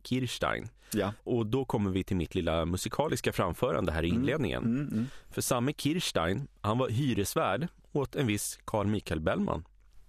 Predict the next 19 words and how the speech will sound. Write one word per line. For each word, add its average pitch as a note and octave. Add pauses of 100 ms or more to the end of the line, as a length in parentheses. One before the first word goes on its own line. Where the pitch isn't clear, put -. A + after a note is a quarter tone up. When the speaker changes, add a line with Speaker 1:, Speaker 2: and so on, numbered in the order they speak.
Speaker 2:
Oj. G#2
Speaker 1:
Boende A2+
på G#2+
Klarabergsgränd. G2 (100)
Speaker 2:
Ja, G#2+
just B2+
det. A2
Speaker 1:
Alltså G2+
runt G2+
hörnet F#2
från F#2 (100)
Kirsteinska E2+
huset. G2 (300)
Speaker 2:
Häftigt! -
Bellman C#3
är A#2
ju A2
också A#2
en, B2+